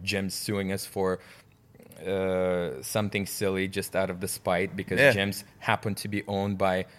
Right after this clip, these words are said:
Speaker 1: an attorney firm again, right? So
Speaker 2: <laughs>
Speaker 1: it's, it's really funny how, you know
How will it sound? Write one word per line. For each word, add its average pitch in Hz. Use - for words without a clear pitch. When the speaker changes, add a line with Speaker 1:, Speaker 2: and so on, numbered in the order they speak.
Speaker 1:
an 104
attorney 101
firm 98
again, 104
right? 104
So 120
Speaker 2:
<laughs> 113
Speaker 1:
it's, 143
it's 120
really 127
funny 98
how, 87
you 92
know 87